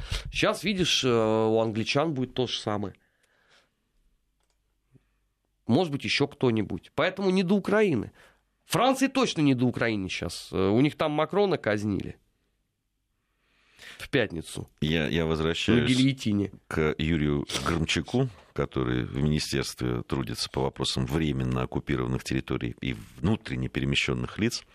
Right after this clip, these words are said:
Speaker 2: Так вот, он тоже, э, в этой связи, да, там, по поводу британского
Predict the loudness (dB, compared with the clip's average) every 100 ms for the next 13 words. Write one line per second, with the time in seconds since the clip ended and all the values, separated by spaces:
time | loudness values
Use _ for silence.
0 | -20 -20 -16 -14 -16 -16 -2 -2 0 0
1 | 0 0 0 -2 -4 -4 -2 -2 -2 -4
2 | -4 -8 -8 -4 -4 -4 -8 -8 -8 -8
3 | -6 -4 -2 -2 -2 -4 -4 -4 -6 -6
4 | -4 -4 -2 -4 -4 -4 -2 -4 -4 -6
5 | -8